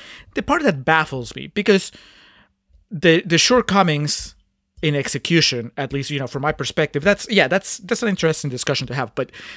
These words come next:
I'm more of a, I guess it's been bothering me f-, even before th-, we, we hit Showgirls, you know, not bothering me, but kind of like, you know, just, it's been this itch, probably since the,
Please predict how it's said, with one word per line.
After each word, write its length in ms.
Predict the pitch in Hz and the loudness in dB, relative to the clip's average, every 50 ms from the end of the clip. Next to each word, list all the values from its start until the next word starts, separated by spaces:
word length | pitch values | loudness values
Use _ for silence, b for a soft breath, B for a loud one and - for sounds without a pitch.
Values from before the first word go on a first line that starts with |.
| B B | B B
I'm 120 | - 175 185 | 2 4 4
more 340 | 196 208 226 233 233 214 196 | 6 8 8 8 8 8 6
of 180 | 214 165 139 139 | 6 4 2 2
a, 220 | 139 135 135 - b b b b b b b b b b b b | 2 0 -2 -6 b b b b b b b b b b b b
I 60 | 185 | 2
guess 220 | 175 - 269 - | 4 4 2 2
it's 120 | 302 233 - | 0 -2 2
been 220 | - 233 180 151 | 4 4 4 4
bothering 560 | 117 139 139 151 170 165 156 143 139 131 135 | 4 4 4 4 4 4 4 2 2 2 0
me 260 | 135 131 127 131 - _ _ - | -6 -8 -8 -10 -12 _ _ -20
f-, 120 | - - - - | -20 -8 0 2
even 220 | 170 180 185 170 | 2 2 2 2
before 520 | 143 151 139 - - 160 160 165 151 147 143 | 0 0 -2 -2 2 4 6 6 6 6 2
th-, 280 | _ _ - 156 - - | _ _ -14 -14 -10 -8
we, 280 | 151 139 135 135 - - - | -8 -6 -6 -8 -10 -12 -8
we 120 | 143 139 151 | -6 -4 -4
hit 100 | 143 - | -4 -2
Showgirls, 640 | - - 147 143 135 139 135 135 131 135 - - | 0 0 2 2 2 0 0 0 -2 -2 -4 -4
you 80 | 160 151 | -4 -4
know, 100 | 151 156 | -2 -2
not 200 | 196 269 - - | -2 -2 0 2
bothering 280 | - 160 180 175 160 | 4 4 4 4 4
me, 80 | 156 135 | 2 0
but 100 | - 147 | -2 -4
kind 140 | - - 160 | -4 -4 -4
of 80 | 139 | -4
like, 180 | 135 127 123 _ _ - | -6 -8 -8 _ _ -14
you 120 | 165 151 156 | -10 -8 -8
know, 180 | 139 127 - _ _ _ - 107 - - | -8 -8 -12 _ _ _ -20 -18 -16 -12
just, 260 | - - 143 - - - - | -10 -10 -8 -8 -10 -10 -12
it's 160 | 156 131 - | -12 -12 -8
been 140 | 156 165 170 | -4 -4 -2
this 180 | 147 147 - - - | -2 -4 -6 -4 0
itch, 440 | - 165 160 - - - - - b b b b b | 2 2 4 4 4 0 0 -2 b b b b b
probably 240 | - 202 214 190 170 | 6 6 6 6 6
since 240 | - 160 151 - | 4 2 0 0
the, 380 | - - 143 131 123 123 120 - | 0 -2 -2 -2 -2 -8 -10 -12